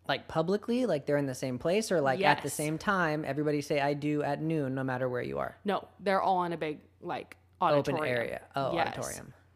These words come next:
Speaker 2: Or, like, stadium.
Speaker 1: Yeah, so it's like Woodstock, but, like, marriage.
Speaker 2: Yes. And they, they require strict, like, abstinence, celibacy before marriage. Like, you're not touching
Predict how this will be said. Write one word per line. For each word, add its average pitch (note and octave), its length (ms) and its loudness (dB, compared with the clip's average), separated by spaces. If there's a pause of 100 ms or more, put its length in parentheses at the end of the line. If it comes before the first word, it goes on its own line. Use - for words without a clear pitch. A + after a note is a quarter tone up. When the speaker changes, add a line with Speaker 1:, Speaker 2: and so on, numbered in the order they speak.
(140)
Speaker 2:
Or, F#3+ 240 0
like, - 340 -8 (200)
stadium. - 480 -10
Speaker 1:
Yeah, A2 240 -2
so - 120 -12
it's C3+ 80 -8
like C#3+ 140 0
Woodstock, C#3+ 540 2
but, - 180 -6
like, A2+ 160 -8
marriage. A2+ 420 -8 (520)
Speaker 2:
Yes. - 520 -2 (460)
And B3+ 180 8
they, C#4+ 260 8
they A#3 260 4
require C#4 480 4
strict, - 760 -2
like, E3+ 380 -4 (640)
abstinence, F3 880 0
celibacy E3+ 720 -2
before D#3 480 -4
marriage. D3 640 -10 (420)
Like, D#3+ 220 -10
you're E3+ 120 -4
not E3+ 240 0
touching - 600 -8